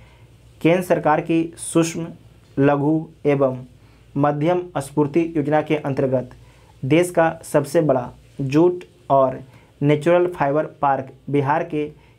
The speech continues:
किस ज़िले में स्थापित किया जाएगा?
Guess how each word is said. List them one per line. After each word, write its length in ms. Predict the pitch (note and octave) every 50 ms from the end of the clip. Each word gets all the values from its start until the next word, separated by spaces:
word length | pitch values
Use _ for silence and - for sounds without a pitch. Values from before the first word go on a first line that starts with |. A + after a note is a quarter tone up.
| _ _
किस 160 | - G3 G3+ E3+
ज़िले 240 | D#3 D#3 D3+ D#3 D3+
में 180 | D#3 D#3 D#3 - D3
स्थापित 440 | C#3 C3+ - - - - D#3 D#3+
किया 360 | - - D3 D3 C#3+ C#3+ C#3+ - - - _ _ _ - - -
जाएगा? 520 | C#3 C3+ D3+ D#3 D#3+ D3+ C#3+ C#3+ E3+ F#3+